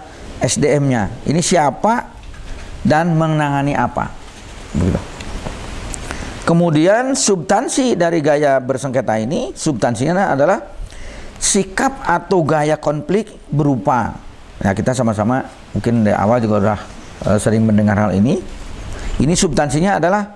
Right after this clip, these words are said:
menghindar pihak tersebut, mengakomodasi,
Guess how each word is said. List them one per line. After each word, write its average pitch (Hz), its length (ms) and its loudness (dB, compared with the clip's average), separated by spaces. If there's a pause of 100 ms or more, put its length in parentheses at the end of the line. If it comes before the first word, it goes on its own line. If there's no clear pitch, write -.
(560)
menghindar 156 720 2 (1600)
pihak 143 240 2
tersebut, 139 560 0 (1200)
mengakomodasi, 120 1040 2